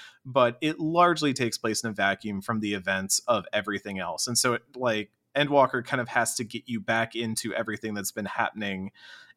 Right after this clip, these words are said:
with the broader story at large. Uh, which I think made Shadowbringers feel almost like an R P G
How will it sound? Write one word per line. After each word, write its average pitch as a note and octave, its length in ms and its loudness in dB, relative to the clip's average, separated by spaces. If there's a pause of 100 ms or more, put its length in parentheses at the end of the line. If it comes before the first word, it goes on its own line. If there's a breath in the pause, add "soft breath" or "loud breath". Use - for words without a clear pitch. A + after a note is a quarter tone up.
(180)
with C3+ 220 0
the B2 80 2
broader G#2+ 640 2 (260)
story A#2+ 420 2
at G#2 120 -4
large. G#2+ 520 0 (460)
Uh, B2 160 6
which A#2+ 200 2
I C#3+ 60 8
think E3 220 0 (120)
made C3+ 400 2
Shadowbringers B2 840 2
feel C3 200 4
almost A#2 360 2
like A#2 120 2
an A#2 80 -2
R G#2+ 200 0
P A2+ 160 -4
G A2 360 -6